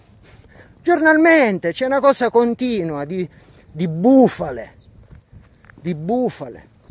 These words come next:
Tutte ste stronzate di gossip, quello fa un programma che guadagna tre milioni di euro l'anno e voi che buttate tutti i giorni quintalate di merda in televisione dalle otto di mattina alle sette di mattina,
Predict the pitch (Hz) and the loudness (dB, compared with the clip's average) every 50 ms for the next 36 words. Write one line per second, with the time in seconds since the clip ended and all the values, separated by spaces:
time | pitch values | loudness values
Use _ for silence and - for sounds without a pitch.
0 | - _ _ _ _ _ _ _ _ _ _ - 135 123 - - 151 135 - - | -20 _ _ _ _ _ _ _ _ _ _ -16 -14 -12 -8 -6 -6 -6 -6 -8
1 | - 135 143 143 139 - - 147 143 - 131 123 127 120 123 139 139 135 131 - | -10 -10 -8 -8 -8 -8 -8 -10 -8 -10 -12 -14 -14 -12 -8 -6 -6 -6 -6 -8
2 | - 123 - - 147 180 170 147 139 - 156 151 139 139 147 147 156 147 160 196 | -16 -16 -12 -10 -8 -6 -6 -6 -6 -8 -10 -12 -12 -10 -10 -10 -10 -8 -8 -8
3 | 202 180 156 143 135 131 - 147 135 127 113 120 131 127 160 202 175 147 143 139 | -8 -8 -8 -10 -12 -12 -12 -14 -16 -14 -14 -14 -10 -10 -10 -12 -12 -14 -14 -14
4 | 127 - _ _ _ _ _ - - - - - - 151 156 185 196 175 165 156 | -14 -16 _ _ _ _ _ -20 -20 -20 -20 -14 -10 -6 -6 -6 -6 -6 -8 -8
5 | 147 151 165 185 190 180 165 151 151 165 180 185 185 175 160 170 170 180 180 170 | -6 -6 -6 -6 -6 -6 -8 -8 -6 -2 0 0 0 0 0 -2 -2 -2 -2 -4
6 | 165 143 - - - - - - - - - 175 190 196 175 226 226 220 202 202 | -4 -8 -12 -16 -20 -20 -20 -20 -20 -10 -4 -2 -2 0 2 4 4 4 4 4
7 | 196 175 180 196 202 - - 220 202 196 190 190 185 202 196 - - 196 180 156 | 0 0 0 0 0 0 2 2 2 2 2 0 -2 -4 -6 -6 -8 -8 -6 -2
8 | 170 196 202 190 175 185 185 175 - - 202 202 190 190 190 196 - 214 196 196 | 0 2 2 2 2 -2 -4 -6 -6 -6 -4 -4 -2 -2 -4 -2 0 2 2 4
9 | 202 202 202 190 190 - 190 175 196 196 196 196 196 196 202 208 202 196 190 175 | 4 4 4 4 2 0 -4 -4 -4 -6 -4 -4 -2 0 0 2 4 4 2 2
10 | 165 139 151 170 160 156 151 - _ _ _ _ _ _ _ _ _ - - 165 | 0 -2 -2 -2 0 -2 -4 -10 _ _ _ _ _ _ _ _ _ -12 -8 -6
11 | 170 180 170 180 180 185 175 180 165 - 196 180 175 170 165 165 170 175 170 175 | -6 -2 0 0 0 0 -2 -2 -4 -4 -4 -2 0 0 0 2 2 2 2 2
12 | - - - 175 170 180 180 180 180 - - 196 180 170 165 160 160 170 160 - | 0 -2 -8 -6 -6 -4 -4 -4 -4 -4 -6 -8 -6 -6 -4 -4 -2 -2 -2 -4
13 | 180 160 - - 170 170 175 170 170 170 - - 185 170 160 135 113 - | -6 -8 -8 -8 -8 -8 -6 -6 -6 -8 -8 -8 -8 -8 -8 -8 -10 -14